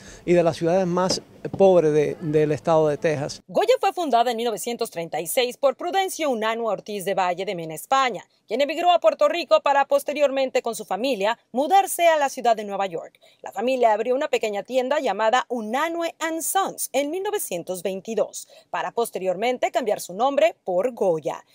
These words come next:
Speaker 2: En mil novecientos noventa y ocho la empresa producía alrededor de ochocientos alimentos,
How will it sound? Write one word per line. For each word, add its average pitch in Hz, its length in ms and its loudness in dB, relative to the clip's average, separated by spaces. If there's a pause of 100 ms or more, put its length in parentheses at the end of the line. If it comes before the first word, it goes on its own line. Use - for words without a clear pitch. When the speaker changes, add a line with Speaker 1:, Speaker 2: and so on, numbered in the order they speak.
(180)
Speaker 2:
En 330 140 2
mil 370 80 -2
novecientos 330 360 -2
noventa 269 320 2
y 277 80 -4
ocho 311 240 0
la - 80 0
empresa 240 400 0
producía 214 460 -2
alrededor 202 440 0
de 220 120 4
ochocientos 247 800 -2
alimentos, 214 760 -4